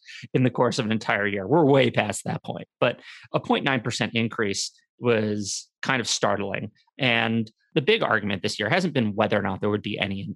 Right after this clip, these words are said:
any extra inflation. It's whether that inflation would be sort of a temporary thing or transitory, as the Federal Reserve likes to say, a momentary product of, of reopening the economy, or if it would be persistent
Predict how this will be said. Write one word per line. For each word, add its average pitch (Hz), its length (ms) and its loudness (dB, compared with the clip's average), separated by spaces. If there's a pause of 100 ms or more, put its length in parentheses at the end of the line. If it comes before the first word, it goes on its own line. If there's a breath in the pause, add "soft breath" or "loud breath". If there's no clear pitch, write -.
any 123 260 2
extra - 320 -4
inflation. - 480 -6 (560 loud breath)
It's - 160 0
whether 196 300 4
that 156 160 2
inflation 127 380 0
would 101 180 -4
be 101 160 0
sort 107 220 -2
of - 40 -14
a - 60 -4
temporary 151 840 2
thing 131 580 0
or 113 220 0
transitory, 113 840 0
as 104 140 -6
the - 80 -18
Federal 110 260 -2
Reserve 101 340 -4
likes 101 260 -6
to 101 100 -8
say, 101 400 -4 (420 loud breath)
a 117 80 2
momentary 127 520 2
product 107 380 0
of, 101 100 0
of 98 180 -4
reopening 113 420 2
the 107 80 2
economy, 98 540 -4 (320 loud breath)
or 175 200 6
if 160 120 2
it 151 40 0
would 131 120 0
be 123 100 2
persistent - 800 -4